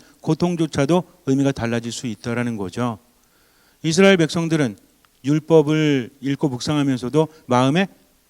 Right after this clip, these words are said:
너울이 덮여져 있다라고 사도 바울은 말하고 있죠. 왜 그렇습니까? 하느님께 주신 율법을 그들은 연구하고 가르치고 지키면서도 결국은 그 안에 누구의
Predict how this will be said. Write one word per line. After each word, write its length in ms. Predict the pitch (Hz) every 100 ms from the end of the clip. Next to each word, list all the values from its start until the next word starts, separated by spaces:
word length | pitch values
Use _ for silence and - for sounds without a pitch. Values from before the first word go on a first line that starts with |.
| _ _
너울이 460 | 135 147 156 165 147 -
덮여져 400 | 143 160 151 151
있다라고 600 | 139 139 127 123 151 -
사도 280 | - 170 160
바울은 300 | 131 127 135
말하고 380 | 123 110 120 123
있죠. 380 | 104 - 151 143 - _ _ _ _ _
왜 120 | 139
그렇습니까? 600 | 151 170 - 147 107 147 160 - - -
하느님께 420 | 214 226 220 220
주신 240 | 185 202
율법을 640 | 156 151 170 151 165 160 147 _ _
그들은 320 | 156 151 151
연구하고 460 | 131 135 139 143 143
가르치고 500 | 131 127 135 - 143
지키면서도 760 | - - 170 151 127 147 165 - - _ -
결국은 400 | 160 160 170 175 - _
그 140 | -
안에 300 | 160 156 170 160 _ _ _
누구의 520 | 139 160 185 180 170